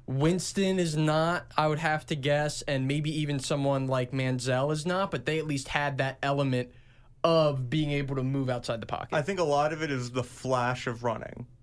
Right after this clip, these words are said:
Speaker 2: I
Speaker 1: Right.
Speaker 2: think it's the ex-, Heisman, I think, is an excitement race along with how good you are. And I think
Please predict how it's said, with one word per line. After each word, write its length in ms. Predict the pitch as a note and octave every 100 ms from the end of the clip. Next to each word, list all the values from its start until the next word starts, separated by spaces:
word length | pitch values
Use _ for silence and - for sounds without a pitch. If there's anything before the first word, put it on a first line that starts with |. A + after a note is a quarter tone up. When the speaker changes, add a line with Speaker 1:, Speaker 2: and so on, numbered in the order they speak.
| -
Speaker 2:
I 80 |
Speaker 1:
Right. 100 | C3+
Speaker 2:
think 160 | C#3+ C#3
it's 160 | C#3+ -
the 120 | D3
ex-, 200 | C3 -
Heisman, 580 | C#3+ A#2+ C3+ C#3+ C3+ D3+
I 100 | C#3
think, 160 | C#3
is 120 | B2
an 100 | A#2+
excitement 580 | A#2 - - A#2 A2+ C3+
race 320 | C3 C3+ C#3
along 400 | C3+ A#2 A#2 A#2
with 320 | A#2 A#2 A#2 -
how 200 | B2 A#2+
good 200 | A2+ A#2
you 140 | B2+
are. 340 | C3 C3+ C3+ C3+ - - -
And 160 | B2
I 40 | A#2
think 260 | C3+ B2